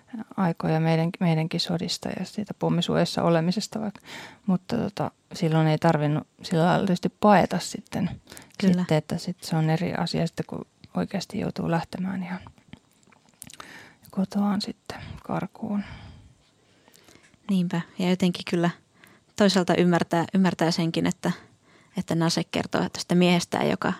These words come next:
Speaker 2: joka sitten vaipui ma-, masennukseen tällaisen shokin tak-, jälkeen ja, ja sen, että, että kaikki elämässä muuttui, niin kyllä tällaiset näin isot elämänmuutokset varmasti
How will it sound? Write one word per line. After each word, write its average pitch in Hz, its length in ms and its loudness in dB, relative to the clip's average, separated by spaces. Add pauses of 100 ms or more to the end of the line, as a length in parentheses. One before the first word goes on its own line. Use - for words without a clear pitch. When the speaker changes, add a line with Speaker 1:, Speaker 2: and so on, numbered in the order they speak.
Speaker 2:
joka - 240 -4
sitten 185 260 -6
vaipui 202 260 2
ma-, 185 200 2
masennukseen 170 600 2
tällaisen 175 420 -2 (540)
shokin 170 340 0
tak-, - 420 -4
jälkeen 170 540 2
ja, - 120 -2 (160)
ja 175 100 -4
sen, 170 240 -2
että, - 220 -4 (100)
että - 160 -8
kaikki - 300 -4
elämässä - 400 -2
muuttui, 170 420 -4
niin 170 180 -4 (340)
kyllä 170 160 -2
tällaiset 170 360 0
näin 175 260 4
isot 165 360 0
elämänmuutokset - 840 0
varmasti 165 520 -4